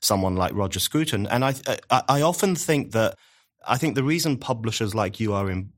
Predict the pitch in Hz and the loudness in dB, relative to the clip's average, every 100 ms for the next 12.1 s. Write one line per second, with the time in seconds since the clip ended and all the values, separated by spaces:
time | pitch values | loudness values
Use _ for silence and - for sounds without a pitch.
0 | - 98 95 - 131 - - - - 107 | -8 -6 -4 -2 -2 -4 -12 -8 -4 -2
1 | - 117 117 - 147 160 139 117 - 139 | 0 0 2 2 0 2 0 0 0 0
2 | 117 110 107 110 104 101 104 117 123 104 | 0 0 -2 -4 -6 -4 0 0 0 -4
3 | 98 87 - 104 - - 139 143 135 117 | -4 -4 -4 -4 -2 0 2 2 0 -2
4 | 104 _ _ _ _ 113 - - 135 135 | -4 _ _ _ _ -2 0 2 2 2
5 | 127 - 113 110 107 - _ _ - 110 | 0 -2 0 2 0 -6 _ _ -8 -4
6 | 107 92 101 110 107 110 107 - 95 98 | -2 -2 -2 0 2 2 0 -2 -2 -4
7 | - - 104 101 98 - 95 - 107 104 | -6 -2 0 0 -2 -2 -4 -2 -2 0
8 | 98 92 90 - - 95 85 80 - 80 | -2 -2 -2 -2 0 0 0 -4 -6 -6
9 | 80 - 80 80 76 107 98 - - 98 | -4 -4 -4 -4 -6 -2 -2 -2 -4 -2
10 | 92 90 92 - 92 - 101 98 - - | -2 -2 -2 -2 -4 -2 -2 -4 -8 -12
11 | - _ - - _ _ - 123 120 117 | -18 _ -20 -20 _ _ 2 4 4 2
12 | 113 | -2